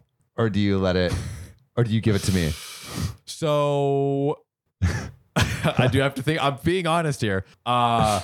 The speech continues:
Speaker 1: <laughs>
Speaker 2: it depends. So, okay, here, I'll, I'll explain. So I went to one Kanye show where it was, like, the Sunday service,
Speaker 1: Yeah.
Speaker 2: which was much more casual. Like, tickets were nineteen bucks. I would have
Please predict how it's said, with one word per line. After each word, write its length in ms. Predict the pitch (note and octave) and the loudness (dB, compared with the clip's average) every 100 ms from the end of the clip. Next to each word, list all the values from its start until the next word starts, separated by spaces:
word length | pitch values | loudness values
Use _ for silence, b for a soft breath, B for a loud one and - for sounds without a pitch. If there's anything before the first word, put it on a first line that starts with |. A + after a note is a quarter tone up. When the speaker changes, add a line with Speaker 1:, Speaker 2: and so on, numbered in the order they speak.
| - | -6
Speaker 1:
<laughs> 120 | - | -4
Speaker 2:
it 100 | D#3+ | -2
depends. 320 | F3 F#3 C#3 | 2 0 0
So, 220 | E3 D3 | 0 0
okay, 240 | C#3+ C#3+ A#2 | 0 0 2
here, 120 | B2 | 2
I'll, 300 | A2+ A2 - - | 2 0 -4 -4
I'll 80 | A2 | -2
explain. 300 | - F#2 E2+ | -2 -4 -2
So 320 | A2 G2+ - b b - | 0 0 -4 b b -4
I 100 | C#3+ | 0
went 160 | D#3 D#3 | 0 0
to 80 | C3+ | 0
one 320 | C#3+ D#3 D#3 _ - | 0 -2 -6 _ -2
Kanye 300 | C3 C3 A#2+ | 0 0 0
show 180 | B2 | 0
where 100 | A2+ | 0
it 40 | A#2 | 0
was, 100 | A2+ | -2
like, 120 | G#2+ | -4
the 80 | A2 | -4
Sunday 320 | C3 A#2 A2 | -2 0 -2
service, 520 | A2+ A#2 C#3 F3+ - F#2+ | 0 0 0 -2 -2 0
Speaker 1:
Yeah. 200 | D2+ F2+ | 0 0
Speaker 2:
which 140 | C#3+ C3+ | -2 0
was 120 | C#3 | -2
much 180 | D#3+ F3+ | -2 -2
more 120 | D#3+ | -4
casual. 420 | - A2+ A#2+ B2+ | 0 0 0 0
Like, 120 | A2 | -2
tickets 320 | - B2+ C#3+ | -2 -2 -2
were 80 | A2+ | -2
nineteen 420 | G2 A2 - G#2 | -2 -2 -2 -2
bucks. 440 | F#2+ G2 C3 - - B B - | 0 0 -2 -8 -14 B B -6
I 60 | B2 | -2
would 120 | C3+ | 0
have 260 | B2+ - | -2 -6